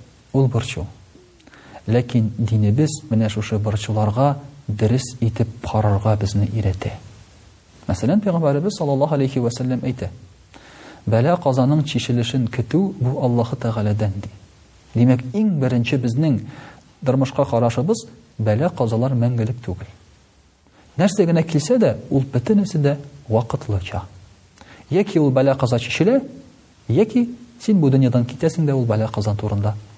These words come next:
онытасың. Ул да чишелеш. Чөнки безнең бар ахирәт тормышы. Мөхтәрәм кардәшләр, икенче бер карашыбыз динебезнең, дөньядагы мәшәкать, борчуларыбыз, ул бер нәрсә дә түгел ахирәт белән чагыштырганда.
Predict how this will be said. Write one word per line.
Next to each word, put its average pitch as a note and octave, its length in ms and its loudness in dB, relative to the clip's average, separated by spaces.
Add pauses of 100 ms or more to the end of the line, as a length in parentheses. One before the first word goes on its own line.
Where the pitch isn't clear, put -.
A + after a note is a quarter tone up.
(120)
онытасың. G#2 440 -2 (520)
Ул A3+ 140 4
да E3+ 100 2
чишелеш. - 520 -4 (400)
Чөнки A#2 220 0
безнең A#2+ 240 4
бар C3 240 2
ахирәт G#2 400 0
тормышы. F2+ 400 -6 (1300)
Мөхтәрәм C#3+ 360 4
кардәшләр, D#3 520 0 (340)
икенче C3+ 340 0
бер D3 160 -2
карашыбыз C3+ 560 0
динебезнең, A#2+ 600 2 (480)
дөньядагы F3 440 2
мәшәкать, E3+ 540 0
борчуларыбыз, D#3 800 0 (440)
ул D3+ 120 0
бер C3+ 260 0
нәрсә C#3+ 400 -2
дә A#2 220 0 (520)
түгел C3 520 0 (360)
ахирәт A#2+ 380 -2
белән G#2 240 -2
чагыштырганда. G2 640 -6